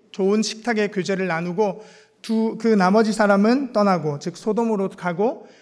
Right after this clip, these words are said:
하나님과 아브라함이 대면하는 장면이 나옵니다. 보통 우리는 이 내용, 그 뒤에 있는 내용을 기도라고 합니다. 특별히 중보 기도라고 하죠.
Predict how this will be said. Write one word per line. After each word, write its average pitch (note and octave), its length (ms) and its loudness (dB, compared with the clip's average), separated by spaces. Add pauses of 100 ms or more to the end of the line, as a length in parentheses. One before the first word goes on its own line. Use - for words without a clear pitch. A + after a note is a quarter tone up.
(140)
하나님과 E3+ 1080 -4 (640)
아브라함이 F3+ 600 4
대면하는 E3+ 540 -2
장면이 F3+ 440 -6
나옵니다. C#3 760 -12
보통 G#3+ 360 -4
우리는 G#3+ 360 -2
이 A3+ 160 -2
내용, F3 380 -2 (240)
그 B3 140 -4
뒤에 G#3 220 4
있는 G#3+ 220 4
내용을 F3+ 640 0
기도라고 D3+ 840 -4
합니다. C#3+ 500 -10 (540)
특별히 G3 420 0
중보 F#3+ 500 2
기도라고 D3+ 720 0
하죠. C3+ 260 -12